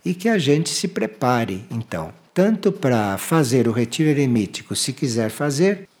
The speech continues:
como estarmos preparados para receber alguém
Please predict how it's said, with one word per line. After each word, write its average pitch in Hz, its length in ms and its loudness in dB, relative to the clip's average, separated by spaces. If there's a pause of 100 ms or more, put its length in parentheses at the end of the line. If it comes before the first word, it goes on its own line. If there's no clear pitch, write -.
(180)
como 208 680 2 (180)
estarmos 131 400 -2
preparados 175 760 0
para 156 280 0
receber 156 840 2 (260)
alguém 143 680 0